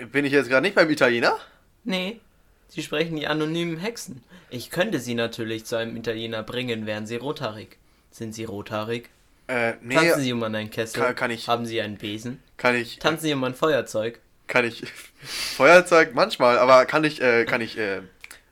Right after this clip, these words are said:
Speaker 1: meine Haare färben oder ist es dann nicht so, äh, legitim?
Speaker 2: Kommt drauf an.
Speaker 1: Ach so, okay.
Speaker 2: Sie müssen auf das Rot achten. Haben Sie eher ein Orange-Rot? Dann ja. Sind Sie eher der feurige Typ?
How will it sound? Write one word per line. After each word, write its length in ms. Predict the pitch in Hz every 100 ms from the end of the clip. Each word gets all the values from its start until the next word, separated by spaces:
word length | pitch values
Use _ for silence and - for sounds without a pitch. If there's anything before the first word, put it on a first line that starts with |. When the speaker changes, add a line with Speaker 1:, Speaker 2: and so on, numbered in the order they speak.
| -
Speaker 1:
meine 160 | 101
Haare 300 | 104 101 98
färben 400 | - 104 131 175
oder 320 | 139 131 120
ist 160 | 110 -
es 160 | 110 -
dann 140 | 113
nicht 180 | 113 -
so, 280 | 107 107 107
äh, 260 | 107 101
legitim? 540 | 98 101 101 - 98 98 _ _ _ _ _ _ _ _
Speaker 2:
Kommt 200 | - 113
drauf 200 | 117 110
an. 260 | 117 117 107 _ _ _ _ _ _ -
Speaker 1:
Ach 60 |
so, 240 | 113 123 101 _ _ -
okay. 240 | 107 113
Speaker 2:
Sie 60 | 110
müssen 200 | 123 123
auf 140 | 117
das 180 | - 117
Rot 180 | 131 127
achten. 380 | 110 110 - 117 _ _ _
Haben 260 | - 110 104
Sie 140 | 104
eher 100 | 107 104
ein 160 | 104
Orange-Rot? 720 | - 107 104 107 - 117 113 - _ _ -
Dann 240 | 110 107
ja. 340 | 123 131 117 - _ - _
Sind 240 | - 147
Sie 160 | 131 120
eher 240 | 120 117
der 200 | 110 107
feurige 540 | 107 143 139 123 113 113
Typ? 320 | - 110 110